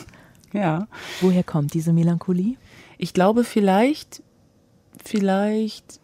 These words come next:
Speaker 1: setze ich mich nicht so häufig hin oder vielleicht kommen bestimmte Ideen nicht, wenn ich, wenn ich total, ähm, glücklich und froh und hüpfend durch die Gegend laufe. Ähm, beziehungsweise wenn mir da Melodien kommen, dann streife ich sie vielleicht eher ab als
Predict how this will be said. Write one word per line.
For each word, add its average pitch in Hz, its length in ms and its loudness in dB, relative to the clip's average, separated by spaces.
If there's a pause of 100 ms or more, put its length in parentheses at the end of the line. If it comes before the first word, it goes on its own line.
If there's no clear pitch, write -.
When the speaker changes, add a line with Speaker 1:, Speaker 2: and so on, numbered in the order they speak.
Speaker 1:
setze 190 360 -2
ich - 120 -8
mich 202 240 -2
nicht 202 260 -4
so 185 200 -2
häufig 185 440 0
hin 214 320 4
oder 180 200 0
vielleicht 180 420 -2
kommen 208 300 0
bestimmte 190 420 -2
Ideen 185 480 0
nicht, 190 340 -2
wenn 180 140 2
ich, - 300 -4 (760)
wenn 175 180 0
ich 170 180 2
total, 170 1120 -4
ähm, 156 640 -6 (540)
glücklich 214 420 -2
und 170 140 -2
froh 220 640 0
und 180 500 -2
hüpfend 208 400 -2
durch 170 140 0
die 170 100 -4
Gegend 170 320 0
laufe. 233 400 -2 (720)
Ähm, 170 360 0
beziehungsweise 175 580 0
wenn 180 180 4
mir 196 80 4
da 185 140 4
Melodien 180 500 2
kommen, 185 380 2
dann 175 760 0
streife - 400 -4
ich 170 100 -6
sie 175 120 -6
vielleicht 170 340 0
eher 165 300 0
ab 165 240 -4
als - 640 -6